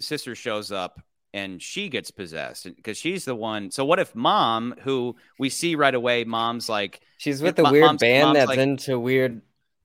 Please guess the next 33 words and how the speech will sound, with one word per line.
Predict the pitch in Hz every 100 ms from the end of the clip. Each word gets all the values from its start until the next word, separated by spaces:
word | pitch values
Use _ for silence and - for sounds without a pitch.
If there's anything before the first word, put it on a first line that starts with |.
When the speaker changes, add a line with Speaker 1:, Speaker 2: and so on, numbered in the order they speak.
| -
Speaker 1:
Yeah, | 156 135
Speaker 2:
books | 139 151
Speaker 1:
yeah, | 170
yeah, | 170 175
Speaker 2:
about |
Speaker 1:
they're | 175
into, | 180
Speaker 2:
dead | 170
Speaker 1:
like, | 165
Speaker 2:
people. | 104 107 107
Speaker 1:
Satanism | 156 156 165 165 165
and | 165
shit. | - 165 170
Yeah. | 143 123 113 - _ -
"We | 214 311
just | 247
found | 254 254 240
this | 226 -
book | 254 269 208
in | 196
the | 180
woods | 160 254 240 139
and | 151 165
we're | 185
gonna | 185 170
read | 196 262
from | - 190 165
it | 151 147
and | 160
have | 170 165
a |
seance." | - 214 226 143 117 113 - _
She's | -